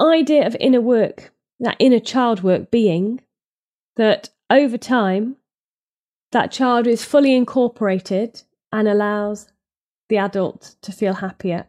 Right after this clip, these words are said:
and better. Quite often when this work is done, there's a lot of tears, there's a lot of emotional release. And I simply see tears as energy in motion, emotion. So we're wanting to release what's no longer serving the individual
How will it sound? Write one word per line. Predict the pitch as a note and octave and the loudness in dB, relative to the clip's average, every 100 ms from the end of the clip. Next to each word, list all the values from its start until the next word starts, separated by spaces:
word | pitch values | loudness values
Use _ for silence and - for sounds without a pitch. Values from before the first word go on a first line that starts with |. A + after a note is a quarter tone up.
| - | -12
and | F#3 | -10
better. | F3+ F3+ - F3+ F#3 _ _ _ _ _ _ _ _ _ _ _ | -8 -10 -12 -14 -14 _ _ _ _ _ _ _ _ _ _ _
Quite | - C#4 | -2 0
often | - D4+ - D4 | 0 -2 -4 -2
when | C#4+ | -2
this | C#4 C4+ | -2 -2
work | C4+ B3 | 0 0
is | C4 | -4
done, | B3 A#3+ | -2 -2
there's | A3+ A3+ | -2 0
a | |
lot | A3+ - | -2 -2
of | F#3+ | -6
tears, | - G#3+ G3+ | -2 -2 -2
there's | G3 F#3+ | -4 -2
a | |
lot | G#3 A3 - | -2 -2 -4
of | G3 | -2
emotional | G3 G3+ G3 - F#3+ F3+ | 0 0 -2 -4 -6 -2
release. | F#3 F3 B3 - - _ _ _ _ _ | -2 -2 -4 -10 -20 _ _ _ _ _
And | - G#3+ | -2 0
I | A3 | 0
simply | A3 A3 G#3+ A3+ | 0 -4 -2 -6
see | - A3 G#3+ G#3+ _ | -2 0 0 -4 _
tears | - A#3 G#3+ G3+ | -2 2 2 0
as | - F#3+ G3 - - | -2 -2 -2 -6 -6
energy | G#3 F#3+ F#3 F#3 | 0 0 0 -2
in | F#3+ | 0
motion, | F#3+ E3+ E3+ E3+ E3 F3 _ _ _ _ _ _ _ _ _ | -2 -4 -6 -8 -8 -10 _ _ _ _ _ _ _ _ _
emotion. | F#3 E3+ E3 - - - _ _ _ _ _ _ _ _ _ _ _ _ _ _ _ _ _ _ _ _ | -2 -2 -2 -8 -14 -14 _ _ _ _ _ _ _ _ _ _ _ _ _ _ _ _ _ _ _ _
So | - B3+ | -4 -2
we're | C4 | 0
wanting | C4+ C4+ C4+ | 2 2 0
to | B3+ | -2
release | B3+ C4 D4+ D#4+ - | 0 2 2 0 -2
what's | C#4+ - | -4 -2
no | C#4+ B3+ | 0 2
longer | A#3 A3+ | 2 2
serving | A3 A#3 A3 G#3+ G#3+ G#3 G#3 | 0 -2 0 0 -2 -4 -4
the | G#3 | -2
individual | G3+ G3 G3+ G3 G3+ A3 | -2 -2 -4 -2 -2 -2